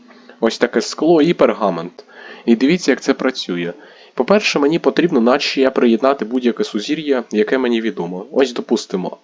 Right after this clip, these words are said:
я хочу Айвіт-, е, Айвітас, хочу Мінералс, ну і думаю, що можна Октан. А далі дивіться, відбувається дуже гарна анімація.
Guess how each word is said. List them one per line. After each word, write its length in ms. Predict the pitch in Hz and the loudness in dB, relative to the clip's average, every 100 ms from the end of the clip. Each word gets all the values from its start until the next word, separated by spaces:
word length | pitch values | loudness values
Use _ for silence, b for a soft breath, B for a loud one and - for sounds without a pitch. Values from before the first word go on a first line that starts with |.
| - | 0
я 120 | 104 | 0
хочу 380 | - 98 - - | 0 -4 -4 -8
Айвіт-, 580 | - 90 98 113 - - | -4 -2 0 -2 -6 -2
е, 200 | 92 82 - _ _ _ _ _ - _ _ _ _ b b - | -2 -2 -8 _ _ _ _ _ -20 _ _ _ _ b b -6
Айвітас, 880 | 98 98 123 143 165 143 139 - _ _ _ _ _ _ | 0 2 2 2 2 2 0 -10 _ _ _ _ _ _
хочу 440 | - 117 107 - 101 | 0 2 2 -2 -4
Мінералс, 960 | 104 101 104 147 175 175 - - - _ _ _ _ _ _ _ _ _ _ _ _ | -2 -2 2 4 4 2 -4 -12 -14 _ _ _ _ _ _ _ _ _ _ _ _
ну 260 | - 143 180 | -4 2 4
і 140 | 185 | 4
думаю, 500 | 147 117 147 143 135 | 4 4 6 6 6
що 220 | 120 - 104 | 2 0 0
можна 400 | 113 120 117 117 | 2 2 2 0
Октан. 680 | - 123 - - - - - - _ _ _ b b b | 2 0 -2 -8 -8 -8 -16 -20 _ _ _ b b b
А 100 | 104 | -6
далі 260 | 101 127 139 | 2 4 6
дивіться, 380 | 131 127 - 101 | 4 4 2 0
відбувається 540 | 107 127 143 143 139 | 4 6 6 4 2
дуже 240 | 131 127 | 2 2
гарна 340 | 117 113 107 104 | 2 0 0 0
анімація. 600 | 107 107 92 - - 98 | 0 0 -2 -4 -12 -12